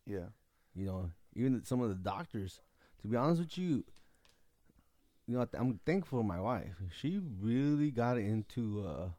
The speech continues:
Speaker 2: understanding this, and she's
Speaker 1: Right.
Speaker 2: a advocate for her, for my child.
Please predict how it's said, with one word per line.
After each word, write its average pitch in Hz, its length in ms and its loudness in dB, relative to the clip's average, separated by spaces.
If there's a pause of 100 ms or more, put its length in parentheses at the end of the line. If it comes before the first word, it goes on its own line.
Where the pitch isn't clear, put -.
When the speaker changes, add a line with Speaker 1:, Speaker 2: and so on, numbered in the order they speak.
(240)
Speaker 2:
understanding 113 600 0
this, - 340 -12 (300)
and 104 120 -2
she's 110 80 0
Speaker 1:
Right. 107 100 2
Speaker 2:
a 98 200 0 (100)
advocate 101 480 0
for 90 140 -4
her, 87 160 -4 (300)
for 107 100 -8
my 95 160 -4
child. 170 340 -4